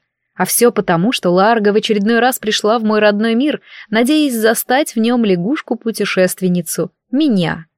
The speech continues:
Спасибо Муренушке, предупредила. Жаль, только не заранее. Пришлось бежать к телепорту, теряя тапки и позабыв обо всём на свете.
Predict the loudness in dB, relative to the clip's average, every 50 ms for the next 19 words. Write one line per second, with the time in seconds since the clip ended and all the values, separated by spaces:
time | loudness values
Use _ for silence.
0 | _ _ _ _ _ _ _ _ _ _ _ _ _ _ _ -16 -10 -2 0 0
1 | 0 2 0 0 2 2 2 2 2 2 2 2 2 2 2 2 0 0 -2 -4
2 | -4 -4 -2 -2 -2 -2 -2 -2 -2 -2 -2 0 0 0 0 0 0 -2 -4 _
3 | _ _ _ _ _ -4 -2 0 2 4 2 2 2 2 0 0 2 2 2 2
4 | 2 4 4 4 4 4 2 0 -4 -6 -8 -12 _ _ _ _ _ -4 -2 -2
5 | 0 2 2 2 2 2 2 2 4 2 2 0 -2 -4 -2 0 0 2 2 2
6 | 0 2 2 0 0 2 2 2 4 2 2 2 0 -2 -2 -2 -2 -2 -2 0
7 | 0 0 2 2 2 0 0 0 0 0 0 -2 0 -2 0 0 0 0 -2 -2
8 | -2 -2 -2 -4 -8 -16 -20